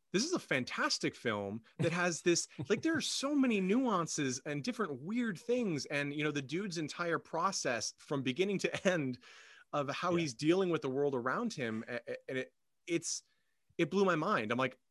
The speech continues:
Speaker 1: "This is why so many different people are espousing this film, because so many different viewpoints can find something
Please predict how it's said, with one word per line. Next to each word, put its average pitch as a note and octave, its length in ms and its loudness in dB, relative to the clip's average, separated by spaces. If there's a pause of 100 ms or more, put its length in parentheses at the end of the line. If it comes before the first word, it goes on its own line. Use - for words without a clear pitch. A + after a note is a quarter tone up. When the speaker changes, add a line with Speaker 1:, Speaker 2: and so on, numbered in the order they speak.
(180)
Speaker 1:
"This F#3+ 360 0
is E3+ 140 0
why A2 340 2
so D3 360 -2
many C#3+ 220 -2
different B2 380 -2
people A2+ 500 -2
are G#2 180 0
espousing A#2+ 500 0
this G2+ 160 -6
film, F2 340 -10 (200)
because D3 360 0
so F#3 340 0
many F#3+ 280 0
different C#3+ 400 -4
viewpoints C3+ 580 -2
can A2+ 120 -6
find C#3 400 -4
something C3+ 640 -4